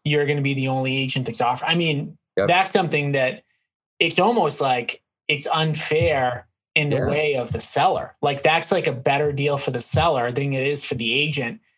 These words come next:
Speaker 2: Yeah.
Speaker 1: But if that's the way that it takes you to do your first few deals
Speaker 2: Mm-hmm.
Speaker 1: and you make a couple of extra percentage points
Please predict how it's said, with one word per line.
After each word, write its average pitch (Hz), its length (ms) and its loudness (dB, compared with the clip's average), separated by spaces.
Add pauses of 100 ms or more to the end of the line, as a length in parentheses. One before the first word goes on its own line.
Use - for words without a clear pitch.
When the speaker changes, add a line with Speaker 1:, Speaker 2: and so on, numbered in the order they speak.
Speaker 2:
Yeah. 95 140 0
Speaker 1:
But 151 120 2
if 139 120 -4
that's 170 300 2
the 180 100 2
way 156 340 2
that 143 160 -2
it 131 120 -4
takes 143 320 -2
you 139 80 -2
to 127 80 -6
do 156 320 -2
your 151 160 0
first 156 340 0
few 165 180 -4
deals 160 520 0 (180)
Speaker 2:
Mm-hmm. 95 220 -4
Speaker 1:
and 143 140 -4
you 143 80 -2
make 143 340 -2
a 143 40 -8
couple 151 320 0
of 147 100 0
extra 147 340 -2
percentage 151 540 -4
points 156 420 -2